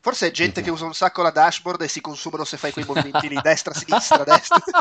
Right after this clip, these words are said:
Speaker 2: È molto divertente. Vabbè, basta, ma, ma non lo so, immagino, ti accanisci a fifa o a Call of Duty, Battlefield, e sì, cioè, magari può capitare.
Speaker 1: Vabbè, è
Speaker 2: Però
Speaker 1: chiaro, sì, sì, sì.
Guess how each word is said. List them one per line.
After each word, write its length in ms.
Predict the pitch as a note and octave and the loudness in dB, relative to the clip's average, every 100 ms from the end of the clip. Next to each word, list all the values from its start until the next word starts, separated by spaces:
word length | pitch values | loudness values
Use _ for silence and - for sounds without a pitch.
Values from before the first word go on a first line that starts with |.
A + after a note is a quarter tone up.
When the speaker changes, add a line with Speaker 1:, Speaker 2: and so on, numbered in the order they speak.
| - E4+ - F4 E4 D4 D#4 - C4+ - - C4 - A3 _ _ _ _ - - _ _ _ _ - B3+ A3 F3 C#3+ | 0 -2 -2 -2 -4 -2 -4 -6 -14 -12 -12 -14 -14 -18 _ _ _ _ -20 -20 _ _ _ _ -12 -10 -10 -14 -16
Speaker 2:
È 120 | B2+ | -12
molto 340 | B2 C3+ C3+ D3 | -8 -6 -8 -8
divertente. 400 | B2+ A2+ G#2 C3+ | -6 -6 -4 -2
Vabbè, 240 | A#2+ A#2+ | 0 0
basta, 260 | G2+ G#2+ A2+ | -2 -6 -8
ma, 220 | G#2 F#2+ | -12 -14
ma 180 | F#2+ G2+ | -14 -14
non 200 | A2 A2 | -12 -12
lo 40 | |
so, 300 | G#2 G2+ D#2+ | -8 -6 -8
immagino, 720 | F2+ G2+ G#2+ G2+ F#2+ F#2 E2 | -10 -6 -2 -2 -6 -12 -12
ti 100 | E2 | -10
accanisci 600 | G2 - G#2+ A2+ G#2 - G#2+ | -10 -8 -8 -6 -8 -6 -4
a 300 | G2+ F#2+ F#2 | -4 -4 -6
fifa 580 | - A2 G#2 F2+ G2+ G2 | -10 -10 -8 -4 -2 0
o 280 | G2 F#2+ | 0 0
a 920 | F#2+ F#2+ F#2 F2+ F2+ F#2 F#2 F2+ F#2 - | -2 -2 -2 -4 -2 -2 -2 -2 -4 -4
Call 200 | G2 F#2+ | -4 -4
of 100 | F2 | -6
Duty, 400 | F2+ G2 G2 F#2+ | -4 -4 -4 -6
Battlefield, 800 | F2 F#2+ G2 G2+ F#2 A2+ F#2+ E2 | 0 0 -2 -8 -8 -8 -6 -6
e 540 | D#2 D#2 D2 D2+ D2+ | -6 -6 -8 -10 -10
sì, 300 | D2+ E2 - - | -8 -10 -10 -14
cioè, 200 | - E2 | -10 -8
magari 300 | E2 F2 F2 | -4 -2 -2
può 140 | E2 | -6
capitare. 680 | - E2 D2+ D#2 C#2+ - - | -6 -10 -6 -6 -6 -8 -10
Speaker 1:
Vabbè, 240 | C3 A#3+ | -8 -10
è 40 | B2 | -12
Speaker 2:
Però 100 | D#3+ | -8
Speaker 1:
chiaro, 260 | A#2+ A#2+ | -8 -8
sì, 180 | - A#2 | -14 -20
sì, 160 | - - | -20 -20
sì. 100 | _ | _